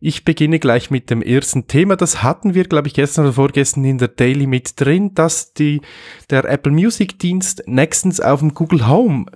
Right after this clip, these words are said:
oder die, über die Google Home App zu empfangen sei. Das hat sich, wie Google mittlerweile rausgelassen hat,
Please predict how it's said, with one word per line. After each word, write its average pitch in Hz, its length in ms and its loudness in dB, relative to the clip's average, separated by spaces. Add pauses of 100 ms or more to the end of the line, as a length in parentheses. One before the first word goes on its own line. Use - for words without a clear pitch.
oder 104 220 -8
die, 104 140 -6
über 123 200 -4
die 127 80 -8
Google 131 260 -4
Home 190 400 0
App - 320 -2 (140)
zu - 160 -2
empfangen 87 680 -4
sei. 80 520 -2 (500)
Das - 400 -4
hat 135 260 -2
sich, - 400 -2
wie 139 320 -4
Google 180 440 -4
mittlerweile 104 560 0 (140)
rausgelassen 101 800 0
hat, 135 220 -2